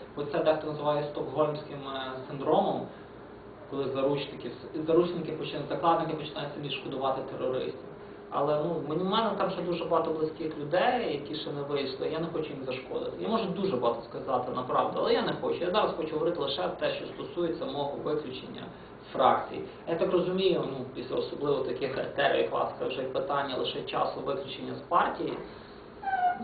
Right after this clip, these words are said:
Тому я лише це поки що. Станом на сьогоднішню дату, у нас є коли двадцять шосте листопада,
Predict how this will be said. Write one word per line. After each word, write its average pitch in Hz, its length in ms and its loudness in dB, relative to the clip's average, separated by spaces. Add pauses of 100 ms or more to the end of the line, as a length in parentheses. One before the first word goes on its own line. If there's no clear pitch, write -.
(180)
Тому 277 240 2
я 214 300 6
лише 170 280 6 (100)
це - 80 0
поки - 400 6
що. - 180 -6 (320)
Станом - 360 4
на 147 60 -4
сьогоднішню - 420 -2
дату, 180 440 6
у 151 40 -4
нас 143 220 -6
є 151 60 -8 (100)
коли 147 120 0
двадцять 151 520 -4 (420)
шосте - 440 -2
листопада, 175 600 -2